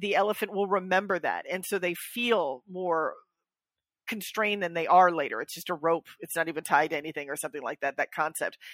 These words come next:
And that trained helplessness I had a lot of, because I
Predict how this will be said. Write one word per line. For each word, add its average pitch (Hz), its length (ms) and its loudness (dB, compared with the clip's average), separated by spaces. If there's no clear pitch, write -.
And 208 220 2
that 196 160 0
trained 233 300 -2
helplessness 190 600 0
I 175 100 -2
had 170 240 -2
a 165 80 -2
lot 151 260 4
of, - 140 -8
because 233 340 2
I 196 480 0